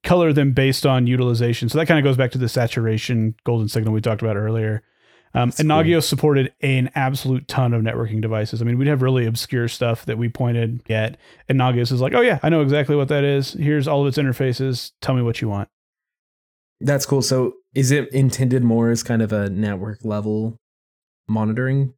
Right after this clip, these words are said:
Speaker 1: I
Speaker 2: tool?
Speaker 1: think that's how
Speaker 2: Or is
Speaker 1: it
Speaker 2: that just how you use
Speaker 1: started.
Speaker 2: it? I've also seen that Zabbix has some pretty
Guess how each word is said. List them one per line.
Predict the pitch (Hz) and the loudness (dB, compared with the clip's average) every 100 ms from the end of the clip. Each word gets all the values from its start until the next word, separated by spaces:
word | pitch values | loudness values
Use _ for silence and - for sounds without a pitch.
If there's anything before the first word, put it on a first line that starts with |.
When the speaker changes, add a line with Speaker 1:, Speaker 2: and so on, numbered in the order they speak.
| - | 0
Speaker 1:
I | 196 | 0
Speaker 2:
tool? | 156 170 | 2 2
Speaker 1:
think | 262 262 | 2 2
that's | - 240 | 0 0
how | 240 | 4
Speaker 2:
Or | 220 | 4
is | |
Speaker 1:
it | 180 | 4
Speaker 2:
that | 226 | 2
just | 226 | 0
how | - | 2
you | 107 - | 2 4
use | 113 | 2
Speaker 1:
started. | 254 262 | 0 -4
Speaker 2:
it? | - _ _ - | -10 _ _ 0
I've | 147 | 2
also | 185 185 | 2 2
seen | 175 165 | 2 2
that | 139 | 2
Zabbix | 120 131 127 127 | 0 0 0 -2
has | - 117 | -4 -4
some | 117 107 101 | -2 -2 -4
pretty | - 120 113 107 104 | -4 -2 0 -2 -6